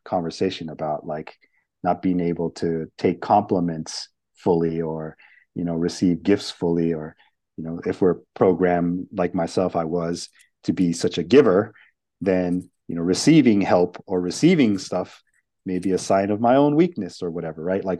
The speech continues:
the, and that, that, that's a whole different conversation, but, um, allowing and receiving also is a very interesting, when, when, when we get that mixed up, give, take, allow, and receiving. If we get those mixed up,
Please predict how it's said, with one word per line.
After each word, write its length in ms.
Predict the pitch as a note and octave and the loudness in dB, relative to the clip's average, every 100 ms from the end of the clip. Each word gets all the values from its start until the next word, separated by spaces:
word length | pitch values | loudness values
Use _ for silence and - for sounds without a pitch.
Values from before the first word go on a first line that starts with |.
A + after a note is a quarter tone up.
| - | -4
the, 160 | G2+ - _ A2 - A2 | -4 -4 _ -16 -12 -6
and 140 | G2+ | 0
that, 200 | G#2+ F#2+ - | 2 0 -6
that, 220 | G2+ F#2+ | -4 -2
that's 200 | G2+ F#2+ | -4 -4
a 40 | F2+ | -2
whole 160 | G2 | -2
different 280 | F2+ E2+ D#2+ | -4 -8 -8
conversation, 600 | F2 D#2+ - G2 E2 E2 | -8 -6 -4 -4 -4 -10
but, 180 | E2 D2+ _ _ _ _ _ _ | -10 -12 _ _ _ _ _ _
um, 340 | F2 D#2+ D2 D2+ _ _ - | -14 -12 -14 -18 _ _ 0
allowing 480 | F#2+ G#2+ A#2 A2 | 4 6 6 4
and 80 | F#2+ | 2
receiving 480 | F2 - A2+ G2 E2+ | -4 0 0 0 -2
also 340 | E2+ E2 F2 | -8 -8 -12
is 120 | D#2 E2 | -10 -10
a 100 | D#2+ | -4
very 520 | F#2+ F#2+ F2+ E2+ E2 _ _ _ _ _ _ _ _ _ _ _ _ - | 0 2 2 -2 -6 _ _ _ _ _ _ _ _ _ _ _ _ -4
interesting, 800 | G#2 G#2 G#2 - G2+ F#2 F2+ F#2+ | -4 0 -4 -2 -2 -2 -2 -2
when, 160 | G2+ | 0
when, 140 | G2+ G#2+ G#2+ | 2 0 0
when 140 | G#2 | -2
we 120 | G#2 G#2+ | 0 2
get 300 | A#2+ - - | 2 -2 -2
that 240 | G2+ G2+ | -2 -2
mixed 340 | G2 G#2 - G2 | -4 -4 -2 -2
up, 300 | F#2 - - _ _ - | -2 -6 -14 _ _ -4
give, 200 | A2+ A2+ | -4 -2
take, 320 | A2+ G2 - | -2 -4 -4
allow, 220 | F2+ F#2 | -4 -2
and 80 | F2+ | -4
receiving. 360 | E2+ - F2 - | -8 -10 -12 -12
If 180 | _ G#2+ | _ -2
we 60 | |
get 180 | G#2+ B2 | 0 4
those 180 | A#2 G#2+ | 4 4
mixed 280 | G#2+ - G#2+ | 0 -2 -2
up, 240 | G#2 - | -2 -6